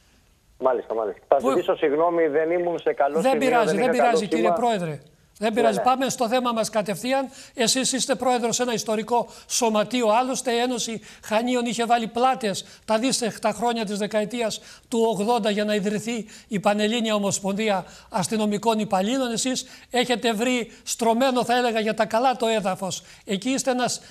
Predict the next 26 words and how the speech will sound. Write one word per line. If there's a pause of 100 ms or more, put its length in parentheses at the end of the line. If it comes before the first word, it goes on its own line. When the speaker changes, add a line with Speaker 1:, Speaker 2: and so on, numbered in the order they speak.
(120)
Speaker 2:
δυναμικός
πρόεδρος,
ένα (240)
δυναμικό
προεδρείο.
Θέλω,
λοιπόν, (320)
άμεσα
να
μας
πείτε,
έτσι, (260)
τη
χρησιμότητα
του
συνδικαλισμού, (220)
πώς
την
εισπράττουν
οι
συνάδελφοί
σας (220)
στα
δικά
σας
μέρη.